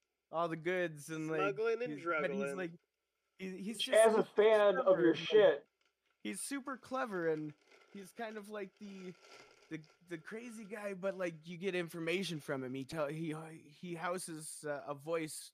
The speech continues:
Speaker 1: that holds, uh, influence in the show, but he might just be like, people probably just don't know what he's talking about necessarily all the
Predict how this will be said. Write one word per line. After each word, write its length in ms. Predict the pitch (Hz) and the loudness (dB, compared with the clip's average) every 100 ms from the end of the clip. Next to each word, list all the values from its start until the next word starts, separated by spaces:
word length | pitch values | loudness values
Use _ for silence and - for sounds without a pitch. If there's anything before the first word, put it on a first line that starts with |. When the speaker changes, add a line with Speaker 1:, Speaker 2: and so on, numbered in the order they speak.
| _ _ | _ _
Speaker 1:
that 220 | 156 143 | -2 -2
holds, 420 | 131 156 151 147 - | -4 -8 -8 -8 -12
uh, 220 | 135 123 _ _ _ _ | -12 -12 _ _ _ _
influence 520 | 175 185 165 143 131 | -10 -8 -6 -6 -6
in 100 | 143 | -8
the 80 | 131 | -8
show, 460 | 127 165 165 113 110 123 | -8 -4 -4 -4 -10 -12
but 140 | 131 | -12
he 80 | 131 | -10
might 300 | 139 135 127 | -10 -10 -12
just 220 | 135 131 - | -14 -16 -10
be 120 | 139 | -8
like, 280 | 131 127 _ _ _ _ _ _ _ - 139 | -8 -12 _ _ _ _ _ _ _ -20 -12
people 260 | 151 160 143 | -4 -4 -4
probably 300 | 139 151 165 | -4 -2 -2
just 180 | 170 175 | -4 0
don't 140 | 190 | 2
know 100 | 196 | 4
what 120 | 196 196 | 6 4
he's 100 | 202 | 6
talking 240 | 320 247 | 6 8
about 260 | 185 151 143 | 6 2 0
necessarily 600 | 147 143 139 151 143 135 | -4 -4 -4 -2 -2 -2
all 120 | |
the 40 | 135 | -4